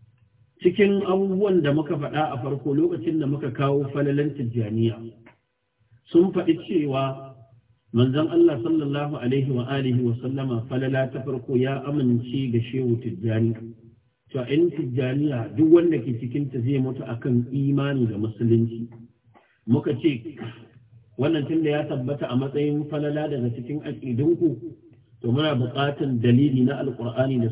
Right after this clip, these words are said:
sunnar manzon Allah. Na biyu, Allah zai sauƙaƙa musu maye na mutuwa. Na uku, ba za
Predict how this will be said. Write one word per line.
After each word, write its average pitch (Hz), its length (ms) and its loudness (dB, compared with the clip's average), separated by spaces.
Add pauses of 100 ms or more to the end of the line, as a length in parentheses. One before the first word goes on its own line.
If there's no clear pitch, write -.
sunnar 123 320 0
manzon 101 340 -4
Allah. 107 300 4 (540)
Na 143 240 6
biyu, 185 580 2 (640)
Allah 160 340 10
zai 139 240 0
sauƙaƙa 143 520 -2
musu 139 280 -2
maye 113 360 6
na 117 100 8
mutuwa. 117 460 2 (720)
Na 143 220 4
uku, - 420 0 (560)
ba 113 220 2
za 165 160 8